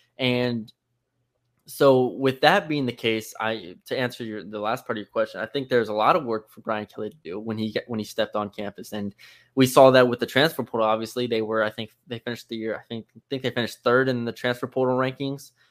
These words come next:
Um, you know, obviously, like, U S C and I think Ole Miss were the top two. So you finish right behind them, and it just shows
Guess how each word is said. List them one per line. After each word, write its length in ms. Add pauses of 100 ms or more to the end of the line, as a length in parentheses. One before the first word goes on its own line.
(240)
Um, 580
you 80
know, 100
obviously, 240
like, 140
U 160
S 140
C 160
and 80
I 60
think 160
Ole 140
Miss 200
were 80
the 80
top 280
two. 320 (320)
So 600
you 120
finish 240
right 100
behind 320
them, 260
and 120
it 40
just 200
shows 720